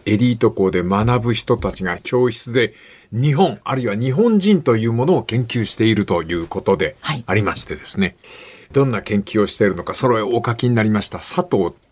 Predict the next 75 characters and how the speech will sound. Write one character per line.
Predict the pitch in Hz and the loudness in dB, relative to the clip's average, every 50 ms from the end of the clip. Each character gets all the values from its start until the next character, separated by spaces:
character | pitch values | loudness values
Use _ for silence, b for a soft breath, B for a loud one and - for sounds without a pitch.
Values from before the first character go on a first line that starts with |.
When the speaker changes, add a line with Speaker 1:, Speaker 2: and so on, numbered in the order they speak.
| _ _ _ _ _ _ | _ _ _ _ _ _
Speaker 1:
千 | - - - 226 208 160 | -12 -8 -2 0 0 0
恵 | |
さ | - - 85 | 0 -2 -8
ん。 | - - b b b b b | -12 -18 b b b b b
な | 160 160 | -2 2
か | 202 | 4
な | 214 196 | 4 4
か | 175 165 - - B B B B B B B B B B B | 4 0 -2 -6 B B B B B B B B B B B
面 | - 73 85 120 131 127 | -12 -6 -2 0 0 0
白 | - - 143 131 120 | 0 2 4 4 4
う | 101 | 4
ご | 87 80 82 | 2 -2 -8
ざ | - 76 73 | -12 -12 -12
い | 71 71 | -14 -14
ま | 71 69 | -14 -14
し | - | -14
た | - - | -14 -16
で | 73 - - | -16 -16 -10
す | - - | -4 0
ね。 | 220 | 0
Speaker 2:
は | 240 | 2
い。 | 190 143 185 208 156 175 170 | 0 0 -4 -10 -10 -8 -8
Speaker 1:
私 | 180 - 240 240 - - 214 | -6 -2 -2 -2 -2 0 0
が | 226 | 0
や | 214 | 0
っ | 220 | 0
ぱ | - | 0
り | 185 156 | 0 0
し-、 | - - - 196 196 151 131 127 | 0 -2 -2 -4 -4 -4 -6 -4
拾 | - - 175 175 180 | -2 2 4 4 2
っ | 175 | 2
て | - 185 165 | 2 2 0
く | 131 - 170 156 | 2 2 0 0
る | 143 139 131 | 2 0 -2
の | 117 113 104 101 98 95 | -2 -2 0 0 -2 0
は、 | 95 123 123 123 113 110 113 B B B B B B B B B B B | 0 0 0 0 -2 -4 -10 B B B B B B B B B B B
あ、 | B 113 147 - | B -6 -4 -4
へ | 101 120 190 247 240 220 208 | -2 0 2 2 2 2 0
え、 | 214 | -2
こ | - - - 220 247 | -4 -4 -2 -2 -2
ん | 262 262 262 | 0 0 0
な | 254 262 254 247 247 | 2 4 4 4 4
も | 240 233 233 233 | 4 2 0 2
の | 233 240 240 | 2 2 2
に | 233 220 | 4 4
驚 | 202 185 185 190 190 190 196 | 4 6 6 6 6 6 6
い | 190 | 4
て | 190 190 170 | 4 2 0
る | 156 160 | 0 0
ん | 156 143 | -2 0
だ | 135 143 139 | 0 0 0
と | 139 - 165 156 | 0 0 0 0
い | 147 147 165 175 | 0 0 0 2
う | |
よ | 180 185 185 | 4 2 2
う | 175 | 4
な | 165 151 135 - - | 2 -2 -2 -4 -4
の | 175 190 208 208 156 | -2 0 0 0 2
だ | 151 214 214 | 0 -2 0
け | - 214 202 175 | 2 2 0 0
メ | - 156 139 156 175 | 0 -2 0 2 2
イ | 165 139 | 2 2
ン | 113 | 0
で | 95 92 - - - | -4 -6 -8 -8 -6
積 | - - 170 156 | -4 0 0 2
ん | 147 | 2
で | 135 127 | 2 2
き | - 120 | 2 0
ま | 117 104 | -2 -2
し | - | -2
た | - - 80 | -4 -6 -8
ん | 76 76 | -8 -8
で。 | 69 - | -10 -12
Speaker 2:
は | - 143 147 | -10 -10 -12
い。 | 147 | -12